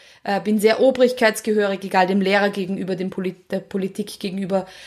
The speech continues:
ähm, sehr devot, sehr zurückhaltend, weil was soll ich, kleiner Mensch, schon tun,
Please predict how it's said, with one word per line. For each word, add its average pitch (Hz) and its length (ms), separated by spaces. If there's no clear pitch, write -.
ähm, 185 240
sehr 214 240
devot, 208 420
sehr 220 220
zurückhaltend, 214 720
weil 190 160
was 196 160
soll 190 200
ich, 196 160
kleiner 185 260
Mensch, 180 220
schon 180 200
tun, 202 340